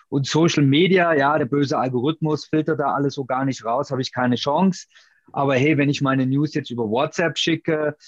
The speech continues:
äh, dann kommen die da ungefiltert bei all meinen Abonnenten an und ich hab,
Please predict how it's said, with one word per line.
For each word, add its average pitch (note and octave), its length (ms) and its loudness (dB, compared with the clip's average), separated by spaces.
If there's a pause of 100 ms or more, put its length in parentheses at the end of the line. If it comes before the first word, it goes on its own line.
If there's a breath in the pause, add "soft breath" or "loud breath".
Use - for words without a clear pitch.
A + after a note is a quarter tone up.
(320 loud breath)
äh, C3+ 260 2
dann B2+ 180 2
kommen C#3 220 4
die C3 100 4
da A#2+ 300 0
ungefiltert D#3+ 680 2
bei B2+ 140 -2
all D3 160 0
meinen D3+ 220 0
Abonnenten C3 600 -4
an C#3+ 220 -2
und C#3 160 -4
ich A#2+ 160 -6
hab, A#2 160 -6